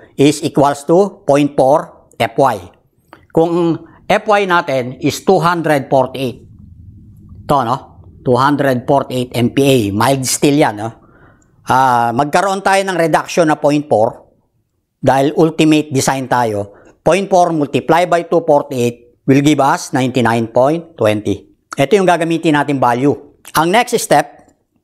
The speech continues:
ito yung una, no? Inintroduce natin yung formula, no? Ito yung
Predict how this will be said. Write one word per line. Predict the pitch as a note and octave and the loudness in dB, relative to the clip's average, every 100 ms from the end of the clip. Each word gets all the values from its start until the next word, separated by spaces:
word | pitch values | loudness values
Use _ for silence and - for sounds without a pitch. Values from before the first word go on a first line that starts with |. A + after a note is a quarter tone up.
| _ _ _ _ - - | _ _ _ _ -20 -4
ito | C3+ C3+ | -2 2
yung | D#3+ E3+ | 2 4
una, | F#3 F3 | 2 2
no? | - | 0
Inintroduce | D#3+ E3 D#3 D3+ D3+ - | 0 0 0 -2 -2 -2
natin | D#3+ D3+ D#3 | -2 0 0
yung | D3+ | 2
formula, | D3+ C#3+ E3 D#3+ C3+ | 0 0 2 2 0
no? | D3 - _ - | -4 -10 _ -2
Ito | C3 E3 | 0 2
yung | D3+ D3+ D3+ | 2 0 -6